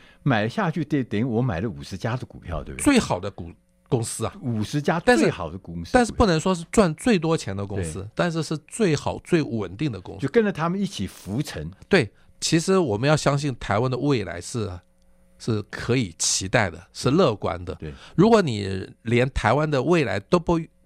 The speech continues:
Speaker 2: 都不能乐观看待的话，你除了移民还能做什么事？没办法了嘛。
Speaker 1: 嗯。
Speaker 2: 所以也就是说，零零五零其实我认为是最安全的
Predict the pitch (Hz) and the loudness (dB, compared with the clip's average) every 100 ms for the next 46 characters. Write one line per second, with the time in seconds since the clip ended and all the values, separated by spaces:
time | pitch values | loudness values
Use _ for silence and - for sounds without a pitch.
0 | - 190 180 139 170 165 139 131 - 127 | 4 6 6 2 4 4 4 0 0 0
1 | 110 101 110 - - - 120 113 - 180 | 0 2 0 -2 -20 -6 -2 2 4 4
2 | 123 123 156 127 113 110 117 151 113 98 | 2 0 0 0 -2 -2 0 0 0 -4
3 | 95 113 117 175 196 147 90 90 92 - | -6 -6 -2 0 0 0 -4 -8 -10 -10
4 | _ 92 92 - - 170 147 165 180 139 | _ -14 -14 -2 2 2 0 0 0 0
5 | 127 156 165 151 90 85 95 - 110 117 | 0 0 0 -2 -4 -10 -10 -8 -6 -6
6 | 85 113 123 90 - 107 - _ - 180 | -4 -2 -2 -4 -6 -8 -8 _ 0 0
7 | 139 _ - 135 143 - - 92 92 | 0 _ -6 -4 -4 -8 -12 -8 -8